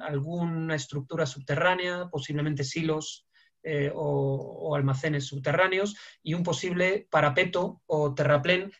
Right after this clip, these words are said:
que delimitaría el castro, eh, en, al menos en una parte de su perímetro, con estos restos de carbones que remiten a, a procesos de combustión, y unas, eh, cerámicas, vemos aquí muy expresivas, de nuevo cerámicas realizadas a mano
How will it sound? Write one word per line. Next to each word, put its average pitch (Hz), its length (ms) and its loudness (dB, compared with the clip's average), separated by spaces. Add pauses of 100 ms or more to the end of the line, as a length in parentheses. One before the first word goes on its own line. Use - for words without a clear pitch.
que 175 120 2
delimitaría 151 580 4
el 147 120 4
castro, 165 600 -2
eh, 139 500 0
en, 170 300 -2
al 147 120 0
menos 175 280 0
en 147 80 2
una 147 180 2
parte 160 360 0 (280)
de 139 80 2
su 135 140 0
perímetro, 131 460 4
con 135 120 -2
estos 135 220 0
restos 135 460 0
de 131 100 0
carbones 175 580 0 (300)
que 131 140 -2
remiten 135 400 2
a, 143 180 2
a 135 80 -2
procesos 135 480 -2
de 135 100 2
combustión, 143 720 -2 (1400)
y 214 360 4
unas, 180 500 2
eh, 156 360 0
cerámicas, 190 640 2 (500)
vemos 156 220 2
aquí 165 180 2
muy 160 140 4
expresivas, 202 600 4
de 143 80 4
nuevo 147 180 2
cerámicas 143 360 2
realizadas 143 480 2
a 143 40 6
mano 143 260 4